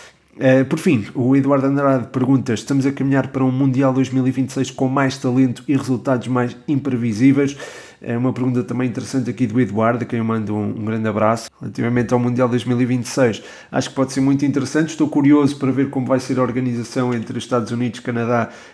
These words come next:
e, eh, México. Eu digo que estou curioso porque tenho boas expectativas sobre o que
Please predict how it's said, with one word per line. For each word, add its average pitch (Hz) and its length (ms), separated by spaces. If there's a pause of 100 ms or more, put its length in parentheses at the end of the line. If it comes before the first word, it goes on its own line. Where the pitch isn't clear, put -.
(120)
e, 135 380
eh, 110 320
México. 127 640 (680)
Eu - 100
digo 120 80
que 113 60
estou - 140
curioso 131 300
porque - 240
tenho 131 560
boas 147 300
expectativas 143 720
sobre 113 380
o 113 300
que 104 460